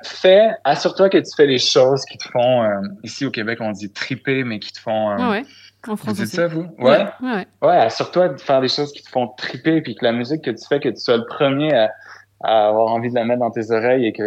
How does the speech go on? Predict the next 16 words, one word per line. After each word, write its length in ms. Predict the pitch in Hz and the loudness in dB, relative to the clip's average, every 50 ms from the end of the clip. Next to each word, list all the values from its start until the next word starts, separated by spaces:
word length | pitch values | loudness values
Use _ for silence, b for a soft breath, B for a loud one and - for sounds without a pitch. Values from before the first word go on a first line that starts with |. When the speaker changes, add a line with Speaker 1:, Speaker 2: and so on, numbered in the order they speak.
| 104 107 | -4 -4
Speaker 1:
et 60 | 104 | -6
que 80 | - | -6
ça 100 | - 113 | -6 -6
t'apporte 380 | - - 107 - - 113 110 107 | -4 -4 -4 -2 -2 -2 -2 -2
de 40 | 107 | -4
la 140 | 101 101 101 | -4 -4 -4
joie 400 | 101 101 110 123 135 139 135 123 | -6 -6 0 4 4 6 6 4
et 60 | 107 | 2
qu'ensuite, 320 | - 101 101 - 135 127 - | -2 -8 -8 -6 -8 -8 -6
quand 140 | - 110 107 | -6 -6 -8
t'es 100 | - 101 | -8 -12
sur 220 | - - 107 - | -18 -18 -20 -20
scène, 380 | - - 127 120 120 123 120 110 | -8 -4 -2 -2 -2 -2 -2 -4
ben 100 | 107 104 | -6 -6
que 140 | - 107 101 | -8 -10 -8
ça, 300 | - - 101 92 92 | -4 -2 0 0 0